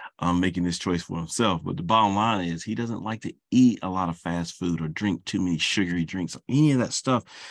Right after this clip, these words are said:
because in his mind, he's, he thinks, "All right, that affects my, that's gonna affect my performance, and I don't wanna do that." And I love those types of choices, but those, again, are choices that he's making for himself.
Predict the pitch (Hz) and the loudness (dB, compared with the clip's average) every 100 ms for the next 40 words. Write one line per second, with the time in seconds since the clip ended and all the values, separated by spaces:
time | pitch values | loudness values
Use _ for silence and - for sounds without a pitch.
0 | - - 110 117 107 110 156 165 127 110 | -14 -4 2 4 4 4 2 2 0 0
1 | 104 120 127 - - 104 127 - 98 92 | 0 0 -2 -6 -8 -2 -2 -2 -6 -6
2 | - 85 110 92 90 101 104 104 - 87 | -6 -2 0 0 -2 -2 -2 -2 -8 -10
3 | - 90 87 80 - - 101 - 95 82 | -6 -4 -2 -4 -8 -6 -4 -2 -2 -2
4 | - - 78 78 80 98 92 85 64 85 | -4 -6 -6 -8 -8 -2 -2 -2 -4 -6
5 | 82 80 71 71 82 71 76 - - - | -4 -4 -6 -4 -4 -4 -12 -16 -20 -20
6 | - _ _ - 92 101 98 95 120 113 | -20 _ _ -4 0 2 4 4 4 2
7 | 92 82 78 76 - - 76 - 67 - | -2 -4 -6 -6 -8 -6 -6 -6 -8 -8
8 | 90 87 98 98 90 82 87 82 - 76 | -8 -4 -2 -2 -4 -6 -4 -6 -6 -8
9 | - - 104 92 82 80 78 85 76 78 | -4 -2 0 -2 -6 -8 -10 -8 -6 -6
10 | 76 71 - 76 69 - 107 95 | -8 -8 -8 -10 -8 -4 -2 -2